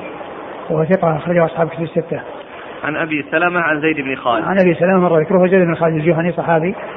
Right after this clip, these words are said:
Speaker 1: أخرج له أصحاب كتب الستة.
Speaker 2: وحديث أبي سلمة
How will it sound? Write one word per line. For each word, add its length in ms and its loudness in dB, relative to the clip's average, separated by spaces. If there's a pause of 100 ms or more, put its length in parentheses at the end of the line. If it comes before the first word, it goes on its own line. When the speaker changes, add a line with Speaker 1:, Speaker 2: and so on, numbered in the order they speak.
(140)
Speaker 1:
أخرج 240 4
له 120 4
أصحاب 240 -2
كتب 160 -8
الستة. 320 -8 (3250)
Speaker 2:
وحديث 400 2
أبي 400 2
سلمة 420 4